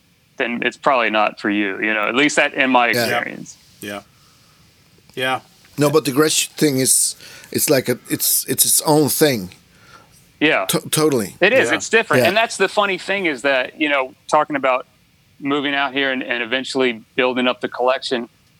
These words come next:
Speaker 1: as I, I sort of reluctantly did that. And then once I started to do it, I did, I will say my ears kinda opened up, and you do start to hear all those differences.
Speaker 3: Yeah.
Speaker 2: Yeah.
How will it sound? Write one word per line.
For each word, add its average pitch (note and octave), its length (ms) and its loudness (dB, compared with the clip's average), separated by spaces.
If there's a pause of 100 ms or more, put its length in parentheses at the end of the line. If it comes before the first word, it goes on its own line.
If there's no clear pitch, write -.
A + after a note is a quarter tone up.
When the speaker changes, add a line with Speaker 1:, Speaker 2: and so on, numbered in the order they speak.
(640)
Speaker 1:
as E3+ 300 0
I, E3+ 280 4
I D3+ 100 4
sort B3 280 0
of D3 60 0
reluctantly C3+ 680 0
did C3 300 -4
that. E3+ 400 0
And C#3 220 -2
then C#3+ 220 -2
once E3+ 300 0
I D3 220 0
started D3 560 -2
to B2 60 -2
do C#3+ 200 -2
it, B2+ 80 0
I A2+ 140 0
did, C3 420 0
I A#2+ 140 2
will C3 260 0
say C#3 180 -4
my A#2+ 200 0
ears B2+ 280 -2
kinda A#2 240 0
opened A2 340 -4
up, G#2+ 160 0 (240)
and A2+ 180 -2
you A#2 100 0
do B2+ 240 2
start A#2 320 -2
to A2+ 100 0
hear G#2+ 320 0 (460)
all A2 180 2
those G2+ 380 0 (220)
differences. - 680 -2
Speaker 3:
Yeah. A2+ 220 -6 (120)
Speaker 2:
Yeah. A2+ 180 -4